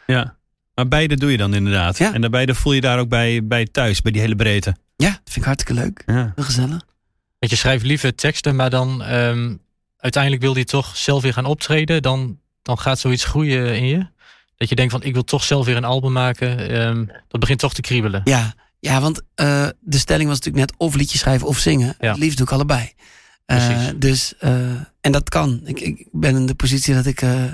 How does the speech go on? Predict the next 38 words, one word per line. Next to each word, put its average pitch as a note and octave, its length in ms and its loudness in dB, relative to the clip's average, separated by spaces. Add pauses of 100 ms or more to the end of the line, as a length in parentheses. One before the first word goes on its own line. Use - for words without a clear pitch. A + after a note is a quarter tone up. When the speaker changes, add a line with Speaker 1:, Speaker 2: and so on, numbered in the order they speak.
(140)
Speaker 2:
als C3 160 -2
ik C#3 60 -2
muziek D3 260 2
uitbreng, C#3+ 260 2
dat C#3 100 0
er D3 80 -2
ook D3+ 140 2 (120)
daadwerkelijk D3 440 0
mensen C#3 260 0
naar C#3 140 2
willen C#3 160 2
luisteren. C3 360 0
Dat B2+ 120 -2
is - 80 -4
heel C3 140 4
fijn. C#3+ 280 2 (480)
En D3 140 0
dat C#3+ 160 0
ze C#3 120 0
zelfs C3 260 2
naar C#3 160 2
een C3+ 60 2
zaal C3+ 180 0
willen C3+ 160 -2
komen C3+ 300 0
om, C#3+ 240 0
eh, C3+ 240 0 (340)
om, - 320 -2
om - 140 0
het D#3+ 120 -2
me C#3+ 180 2
live D3 160 0
te C#3 60 -4
horen C3+ 180 0
zingen. C#3+ 240 0
Dus B2 100 -8
dat - 200 -10
is, C3 80 -8